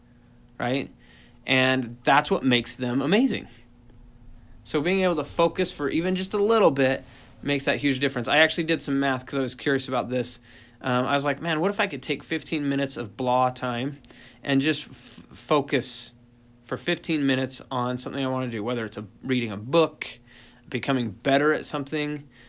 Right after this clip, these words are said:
maybe it's dog training, who knows, right? Teaching my dog to do amazing things.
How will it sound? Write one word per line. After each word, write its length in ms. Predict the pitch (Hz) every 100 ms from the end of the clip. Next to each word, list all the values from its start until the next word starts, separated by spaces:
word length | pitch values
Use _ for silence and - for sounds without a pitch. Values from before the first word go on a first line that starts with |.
| -
maybe 240 | 113 151
it's 140 | 170 -
dog 320 | - 120 180
training, 340 | - 131 123
who 140 | 117 165
knows, 420 | 143 147 135 - - - - -
right? 280 | 135 156
Teaching 320 | - 143 139 143
my 140 | 139
dog 300 | 135 131 135
to 100 | 139
do 180 | 135 139
amazing 420 | 135 131 135 131
things. 260 | 131 139